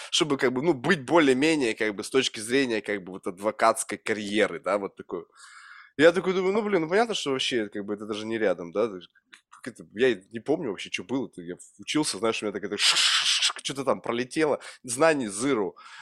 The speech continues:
вот». И как бы, а, а когда у тебя есть какой-то определённый уровень экспертности, то как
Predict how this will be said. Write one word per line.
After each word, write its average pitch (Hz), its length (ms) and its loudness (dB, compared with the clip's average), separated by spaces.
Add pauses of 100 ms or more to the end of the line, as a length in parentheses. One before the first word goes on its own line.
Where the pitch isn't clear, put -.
вот». 139 300 8 (280)
И 156 80 2
как 175 220 4
бы, 160 140 4
а, - 200 -4 (120)
а 156 80 4
когда 180 300 2
у 175 80 4
тебя 175 220 -2
есть 185 220 -2
какой-то 165 300 0
определённый 165 460 0
уровень 156 320 0
экспертности, - 840 -2 (520)
то 170 120 4
как 214 460 4